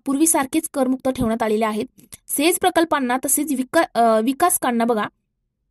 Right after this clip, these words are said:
संबंधित कामगार कायदे पाळावे लागतील. अ, त्यासोबत सेज क्षेत्रांमधील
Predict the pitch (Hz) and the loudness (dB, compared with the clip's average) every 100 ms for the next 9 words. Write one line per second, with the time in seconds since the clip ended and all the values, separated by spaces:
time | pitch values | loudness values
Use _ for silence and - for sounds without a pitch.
0 | - - - 294 294 302 339 - 262 247 | -20 -6 -2 0 0 2 2 4 2 4
1 | 254 277 262 226 247 226 214 240 254 - | 2 2 0 0 0 0 2 0 0 -4
2 | 277 - _ _ - 208 220 233 277 302 | -6 -8 _ _ -6 -4 -2 0 0 0
3 | 269 330 - - 330 370 - 285 269 277 | 0 0 0 0 0 0 -4 -4 -2 -2
4 | 285 220 | -2 -2